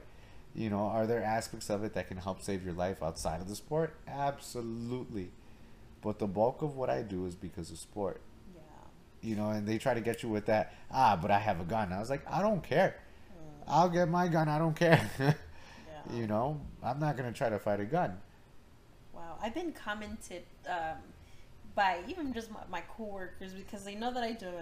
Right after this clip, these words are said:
Speaker 2: M A. So they've said, "Oh, like, if something happens to all of us, we're gonna put you in it."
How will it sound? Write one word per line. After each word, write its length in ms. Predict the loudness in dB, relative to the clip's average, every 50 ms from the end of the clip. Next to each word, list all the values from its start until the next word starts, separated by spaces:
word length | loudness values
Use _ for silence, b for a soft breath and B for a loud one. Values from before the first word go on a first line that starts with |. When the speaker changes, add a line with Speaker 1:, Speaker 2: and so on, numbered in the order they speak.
| -8
Speaker 2:
M 40 | -8
A. 180 | -10 -10 -10 -12
So 340 | -12 -8 -4 -4 -4 -4 -4 -8 B B B B B B B B -12 -10
they've 160 | -8 -8 -8 -4
said, 280 | -2 0 0 0 0 2
"Oh, 460 | 4 6 6 6 6 4 2 0 -4 -8 -12 -18 -20 -10
like, 200 | -6 -4 -4 -4 -6 -8
if 80 | -6 -2
something 360 | 0 0 0 0 -2 -4 -4
happens 680 | -2 0 2 2 2 2 -2 -4 -4 -4 -6 -8 -10 -12
to 120 | -6 0 4
all 200 | 4 4 4 2
of 100 | 2 2
us, 240 | 2 2 0 -2 -6 -8
we're 120 | -8 -8
gonna 180 | -8 -8 -8 -10 -10
put 200 | -12 -10 -8 -8 -6
you 120 | -6 -6
in 140 | -6 -6 -8
it." 160 | -10 -10 -12